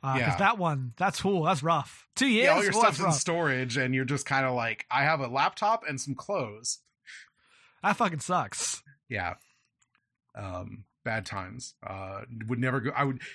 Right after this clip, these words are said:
Speaker 2: n-, not go back to my twenties for anything. It was a miserable <laughs> fucking time.
Speaker 1: Yeah.
Speaker 2: Um, anyway, uh,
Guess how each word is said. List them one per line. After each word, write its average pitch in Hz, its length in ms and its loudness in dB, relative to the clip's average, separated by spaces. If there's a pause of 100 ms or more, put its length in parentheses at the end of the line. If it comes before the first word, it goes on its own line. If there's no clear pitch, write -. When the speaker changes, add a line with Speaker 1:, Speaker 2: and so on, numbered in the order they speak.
(220)
Speaker 2:
n-, 151 460 4
not 165 240 4
go 185 80 -2
back 165 180 2
to 156 60 -8
my 160 80 0
twenties 143 340 0
for - 180 -12
anything. 117 420 0
It - 20 -14
was 110 120 -4
a - 20 2
miserable 135 460 2
<laughs> - 120 -12
fucking 170 280 -2
time. 285 680 0 (380)
Speaker 1:
Yeah. 120 220 -6 (1000)
Speaker 2:
Um, 101 520 -4 (180)
anyway, 143 540 -2 (200)
uh, 104 1040 -10